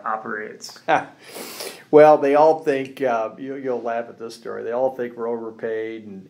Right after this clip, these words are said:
Speaker 2: and, um, don't do anything. So, for example, when I was in the House,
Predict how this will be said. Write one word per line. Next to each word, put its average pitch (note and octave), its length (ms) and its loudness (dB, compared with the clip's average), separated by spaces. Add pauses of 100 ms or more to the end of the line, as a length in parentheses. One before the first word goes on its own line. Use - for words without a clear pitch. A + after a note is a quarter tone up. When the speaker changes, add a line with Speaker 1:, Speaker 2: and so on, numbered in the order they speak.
Speaker 2:
and, G2+ 420 -12
um, G2 260 -8 (880)
don't B2 240 2
do A#2+ 220 4
anything. G#2+ 420 -8
So, A#2 220 -6
for B2+ 100 -8
example, A#2+ 540 -6
when G#2 100 -6
I A2+ 120 -4
was A#2+ 200 -4
in G#2 120 -8
the F#2+ 100 -10
House, G#2 500 -6